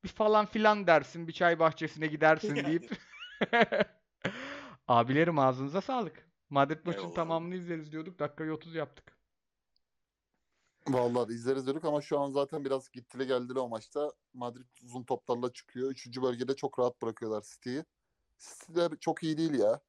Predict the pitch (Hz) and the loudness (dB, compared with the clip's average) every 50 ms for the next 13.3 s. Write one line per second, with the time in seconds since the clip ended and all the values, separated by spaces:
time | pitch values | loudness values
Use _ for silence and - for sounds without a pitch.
0 | _ _ _ _ _ _ _ _ 117 117 120 127 131 127 120 127 131 - 135 127 | _ _ _ _ _ _ _ _ -2 -2 -2 0 -2 -2 -4 -4 -6 -8 -8 -8
1 | 123 123 127 131 - 143 135 - 127 113 123 120 120 110 - - 107 101 104 98 | -6 -8 -10 -10 -10 -12 -12 -10 -12 -10 -8 -8 -8 -8 -8 -10 -8 -8 -8 -8
2 | - _ _ _ _ _ _ _ _ _ _ _ _ _ _ _ _ _ _ _ | -10 _ _ _ _ _ _ _ _ _ _ _ _ _ _ _ _ _ _ _
3 | _ _ _ _ _ 143 139 135 131 120 101 - - - 262 269 254 254 302 - | _ _ _ _ _ -8 -6 -6 -6 -6 -8 -10 -10 -6 -2 2 2 2 2 2
4 | 127 131 131 127 123 123 123 117 120 120 120 120 120 120 117 - - 180 - 113 | 0 0 0 -2 -2 -4 -2 0 0 0 0 -2 -2 -2 -2 -2 -4 -6 -8 -8
5 | 101 - - - - - 247 240 - 285 277 277 277 247 - - 269 - - - | -10 -10 -14 -20 -16 -14 -12 -10 -8 -6 -4 -4 -4 -4 -6 -8 -10 -10 -6 -6
6 | 262 247 233 - - 269 247 196 208 220 226 233 240 254 247 - - - 202 202 | -4 -4 -4 -6 -8 -6 -2 -2 -2 -2 -2 -4 -6 -6 -8 -8 -12 -12 -4 -2
7 | 202 196 208 208 - - _ - 175 147 123 147 - - 123 127 - 233 285 311 | 0 0 -2 -4 -8 -16 _ -8 -4 -4 -4 -4 -4 -8 -8 -6 -6 -6 -8 -8
8 | - _ _ - 196 247 285 262 196 175 175 185 - - - _ _ - 196 156 | -12 _ _ -8 -6 -4 -4 0 0 0 -2 -2 -8 -16 -20 _ _ -8 -8 -8
9 | - - _ - - 117 120 120 113 - _ _ _ _ _ _ _ - 202 - | -8 -12 _ -4 -2 0 2 0 0 -2 _ _ _ _ _ _ _ -12 -12 -10
10 | - - 240 - - 180 170 165 165 - - 214 208 208 - _ _ _ _ _ | -8 -8 -8 -6 -6 -6 -6 -6 -6 -4 -4 -4 -4 -4 -6 _ _ _ _ _
11 | _ _ _ _ _ 285 349 415 403 403 349 - - - 226 185 208 190 185 180 | _ _ _ _ _ -2 -2 0 0 0 0 0 0 -2 0 0 0 2 4 2
12 | 175 160 165 160 - - - 165 - 170 151 - 160 147 143 139 139 135 131 131 | 4 4 0 -4 -4 -8 -8 -6 -6 -6 -6 -4 -4 -4 -4 -4 -6 -6 -6 -4
13 | 143 131 123 117 123 127 | -4 -2 -2 -2 -4 -8